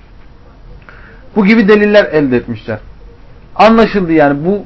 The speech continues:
vakitlerde neyler eda edilir? Farzlar eda edilir racih görüşe göre. Ebu Hanife'ye göre gene eda edilmez. Bir de revatip sünnetler ne yapılır? Gene eda edilir. Peki sabah ve ikindi namazından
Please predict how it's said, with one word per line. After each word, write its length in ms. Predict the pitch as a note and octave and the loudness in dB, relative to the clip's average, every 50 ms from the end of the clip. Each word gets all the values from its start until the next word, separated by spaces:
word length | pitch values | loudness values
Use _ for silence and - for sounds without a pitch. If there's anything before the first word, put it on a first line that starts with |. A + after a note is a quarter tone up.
| - | -4
vakitlerde 800 | E3 E3+ E3 D#3+ - - - - E3+ D#3+ D#3 D3+ E3+ G#3 A3+ A3 - - - | -2 0 0 0 -4 -10 -4 0 2 2 2 2 0 0 -2 -2 -4 -10 -6
neyler 380 | D#3 E3 E3+ F3 F3+ F#3+ F#3 F3+ | -2 -2 0 2 2 2 2 2
eda 300 | F3 E3+ D3 D3+ D#3+ D#3 | 0 0 2 4 4 4
edilir? 320 | D3+ C#3 D3+ D#3 F3+ - F#3 | 4 2 -2 -4 -4 -6 -6
Farzlar 460 | - - E3 D#3 D3 C#3+ D3+ D#3+ D#3 | -2 0 0 0 0 2 0 0 0
eda 300 | - D3+ C#3+ C#3 D3+ D3+ | 0 -2 0 2 2 2
edilir 280 | C#3+ C3 D3 D#3+ F#3+ E3+ C#3 | 2 0 -4 -6 -6 -4 0
racih 380 | C#3 C#3 C#3+ C#3 C#3 D3 C#3+ - | 2 2 2 2 0 -6 -8 -6
görüşe 340 | - C#3 B2+ A#2 A2+ - A#2+ | -4 -4 -4 -4 -6 -8 -8
göre. 300 | A2+ A2+ A2+ C3 E3 - - - - - - | -6 -6 -6 -6 -6 -8 -12 -20 -14 -8 -6
Ebu 220 | C3 C3 C#3 C#3+ | -4 -2 0 0
Hanife'ye 300 | C#3+ D3 C3+ C3+ D3 C#3+ | -2 -2 -4 -4 -4 -4
göre 180 | C3+ C#3 C3+ C3+ | -2 -2 -4 -4
gene 260 | B2+ D3 D3+ D#3 D3 - | -4 -4 -4 -6 -6 -6
eda 300 | C3+ B2 A#2+ A#2 A2+ A2+ | -6 -4 -2 -4 -4 -4
edilmez. 400 | A2 A2 A#2 B2+ D3+ F3 G3+ F#3+ - - - - - - - - | -6 -8 -10 -8 -6 -8 -8 -8 -12 -18 -20 -20 -20 -20 -20 -6
Bir 240 | - E3+ F#3+ F#3+ E3+ | -2 0 0 0 2
de 220 | F3+ G#3 A3 G3+ - - | 2 2 0 0 0 0
revatip 480 | D#3 E3 E3 D#3+ E3 E3 E3 F#3+ F3+ - - | 2 4 4 4 4 2 0 -4 -8 -8 -10
sünnetler 420 | E3 D#3 D3+ D3+ - - D#3 D#3+ | -8 -8 -8 -6 -6 -6 -6 -2
ne 40 | E3+ | 0
yapılır? 300 | E3 D3+ D3+ - D3+ D3+ | 0 0 -2 -4 -6 -6
Gene 300 | C#3+ C#3 D3 D3+ F3 - C#3+ | -4 -4 -4 -4 -2 -2 -2
eda 340 | D3 C3+ C#3+ F3 F#3+ - - | -2 0 0 0 -2 -2 -4
edilir. 300 | D3 C#3 A#2+ A#2+ G#2+ G#2 - - - - - - - - - - - - - - | -6 -4 -4 -4 -6 -8 -12 -16 -20 -20 -20 -20 -20 -20 -20 -20 -20 -20 -6 -2
Peki 400 | - G#3 G#3 - A3+ A3+ G#3+ - - - - - - - - - - | 0 0 2 2 2 2 2 -2 -6 -12 -16 -16 -14 -14 -14 -10 0
sabah 440 | - F3+ E3+ E3+ F#3 A#3+ A#3 A3+ A3+ | 2 2 2 4 4 4 4 4 4
ve 160 | A3 G#3+ F3+ | 4 2 2
ikindi 340 | F#3 F3+ - G#3+ G#3+ A3 A3+ | -2 -4 -2 0 0 2 2
namazından 600 | G#3+ G#3+ G3+ G3+ G3+ F3 E3+ F#3+ G3 G3+ A3 A#3 | 2 4 4 4 2 2 0 -2 0 2 2 0